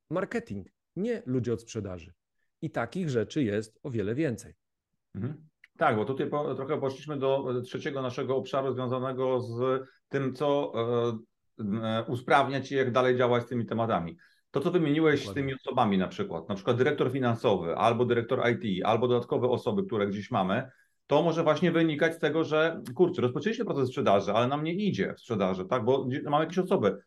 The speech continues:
Speaker 2: „O kurde, nie mam benefitów, e, dla dyrektora finansowego z naszego produktu,
Speaker 1: Mhm,
Speaker 2: nie mam
Speaker 1: mhm,
Speaker 2: dla dyrektora
Speaker 1: mhm.
Speaker 2: I T”. No to wracamy do tego procesu, osoby, z-, e, nasza grupa
Speaker 1: Tak.
Speaker 2: docelowa, z kim rozmawiamy,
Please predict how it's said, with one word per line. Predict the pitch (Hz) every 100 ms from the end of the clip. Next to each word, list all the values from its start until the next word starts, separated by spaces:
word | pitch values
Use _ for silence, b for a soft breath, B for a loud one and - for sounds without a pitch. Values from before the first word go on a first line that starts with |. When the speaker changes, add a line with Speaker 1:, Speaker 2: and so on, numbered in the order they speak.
| _ -
Speaker 2:
„O | 127
kurde, | 127 135 185
nie | 180
mam | 202 143
benefitów, | 117 117 113 123 147 156 - -
e, | 113 113
dla | 107 120 139 131
dyrektora | 117 - 127 131
finansowego | 160 147 147 151 117 95 90
z | 98
naszego | 95 90
produktu, | 98 98 107 90
Speaker 1:
Mhm, | 107 110 _
Speaker 2:
nie | 107 131
mam | 151
Speaker 1:
mhm, | 139
Speaker 2:
dla | 127
dyrektora | 123 101 139 139
Speaker 1:
mhm. | 151 147
Speaker 2:
I |
T”. | 95 - - _ _
No | 117 139
to | 190
wracamy | 160 156 160 147
do |
tego | 139 135
procesu, | 131 131 101 127 127 127
osoby, | 117 123 98 113
z-, | 117 - -
e, | 110 -
nasza | 113 117
grupa | 117 123
Speaker 1:
Tak. | 113
Speaker 2:
docelowa, | 110 117 98 -
z | -
kim | 127
rozmawiamy, | 113 113 104 90 92 117